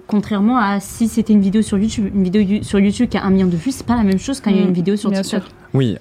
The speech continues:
Speaker 3: euh, je viens de vous mettre l'article de Vogue Business dans le chat, euh, dans, voilà. Et il me semble que la différence majeure de business économie, de m-, business model, pardon, entre TikTok et YouTube, c'est que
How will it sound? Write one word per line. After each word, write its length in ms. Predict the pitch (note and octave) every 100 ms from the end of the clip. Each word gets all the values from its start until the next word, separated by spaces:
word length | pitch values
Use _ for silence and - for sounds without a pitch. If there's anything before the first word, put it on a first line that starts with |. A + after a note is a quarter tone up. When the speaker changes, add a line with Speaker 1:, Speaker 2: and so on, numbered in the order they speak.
| F#2+
Speaker 3:
euh, 240 | F#2+ F#2
je 60 | F#2
viens 120 | A2
de 40 |
vous 60 | A2
mettre 140 | A2+ A2+
l'article 280 | F#2+ - A2
de 220 | F#2 F2 F2
Vogue 140 | F#2
Business 340 | F#2+ G#2 G#2 -
dans 100 | F2+
le 80 | F2
chat, 240 | - G2
euh, 200 | F#2+ F2 E2+ F2 E2 - - -
dans, 520 | F#2 F#2 F2 E2 D#2+ D#2
voilà. 260 | D#2 D2+ - - - - - -
Et 420 | G2 F#2+ F#2+ F#2
il 60 | F#2+
me 60 |
semble 180 | G#2 D3
que 60 | C3
la 60 |
différence 280 | G2 G#2+ G#2+
majeure 320 | A2+ G#2+ B2
de 100 | A#2+
business 260 | F#2 A#2 A2+
économie, 340 | - G2+ G#2 -
de 140 | G2
m-, 220 | F2 F#2 F#2+ - _ _ _ _ -
business 360 | G2+ B2 A#2 A#2+
model, 260 | G#2+ G#2
pardon, 220 | A2 G2+ G#2
entre 160 | G2+
TikTok 320 | A2 - A2
et 40 | G#2+
YouTube, 280 | F#2 B2 A#2+
c'est 100 | A2
que 240 | G2 E2+